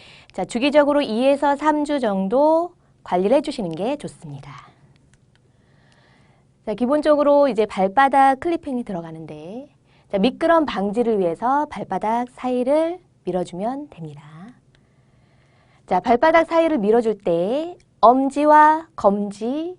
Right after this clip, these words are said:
중지를 사용해서, 자, 보시는 바와 영상을 가-, 영상에서 보시는 바와 같이, 자, 잘 잡아주고, 그 다음에 클리핑을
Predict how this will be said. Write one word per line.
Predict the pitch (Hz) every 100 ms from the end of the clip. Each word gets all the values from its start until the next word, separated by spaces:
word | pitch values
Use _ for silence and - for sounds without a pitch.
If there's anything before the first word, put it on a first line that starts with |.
| _
중지를 | - 233 240 262 262
사용해서, | 262 269 240 196 156 156 175 269 311 _ _ _ _ _ _ _ _ _ _ _ _
자, | 233
보시는 | 247 262 311 302
바와 | 302 294
영상을 | 214 190 214 269 262 254
가-, | 175 - _
영상에서 | 208 220 269 269 254 254 233 220
보시는 | 175 190 220 214
바와 | 185
같이, | 165 156 147 - 302 320 339 349 _
자, | - 165 170 190 _ _ _ _ _ _ _
잘 | - 190 190
잡아주고, | 190 - 202 202 160 151 147 165 254 330 349 _ _ _ _ _ _ _ _ -
그 | 247
다음에 | 277 285 285 294 311 320 339 _ _ _ _ _ _ -
클리핑을 | 311 320 285 254 262 294